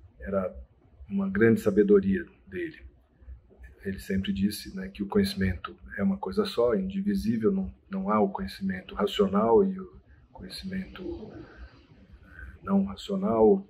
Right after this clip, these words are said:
conhecimento técnico, o conhecimento artístico é uma coisa só. E ele trabalhava assim, vendo tudo ao mesmo tempo, e viveu assim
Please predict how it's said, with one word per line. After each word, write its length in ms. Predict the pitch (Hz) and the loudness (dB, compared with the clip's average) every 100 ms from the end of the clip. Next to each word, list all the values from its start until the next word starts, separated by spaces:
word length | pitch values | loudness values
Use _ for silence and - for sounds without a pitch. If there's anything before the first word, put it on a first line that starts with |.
| - | -12
conhecimento 500 | 98 95 98 95 - | -12 -10 -6 -8 -2
técnico, 500 | 104 104 98 98 - | 2 2 0 -10 -12
o 40 | |
conhecimento 520 | - - - 95 - 92 | -12 -12 -12 -12 -12 -12
artístico 420 | - 110 107 117 | -8 -6 -6 -2
é 20 | |
uma 140 | 110 | -2
coisa 240 | - 113 110 | 2 2 2
só. 340 | - 90 78 - - - - _ - - | 0 -6 -10 -16 -18 -20 -20 _ -20 -2
E 100 | 110 | 0
ele 140 | 117 | 0
trabalhava 760 | 117 113 101 98 98 95 98 - | 0 0 4 6 6 4 -2 -8
assim, 460 | 110 - - 123 139 - - - - - | -10 -12 -8 -8 -8 -16 -20 -18 -16 2
vendo 320 | 101 98 92 | 4 4 0
tudo 380 | - 120 101 98 | -4 -4 0 0
ao 80 | |
mesmo 320 | 95 95 95 98 | -2 -4 -6 -2
tempo, 320 | 104 120 - - - - - _ - - - - | -2 -2 -8 -20 -20 -20 -20 _ -20 -20 -20 -12
e 80 | 117 | -6
viveu 460 | 113 98 107 107 110 | -4 2 6 8 6
assim 380 | - 98 95 | 2 -6 -8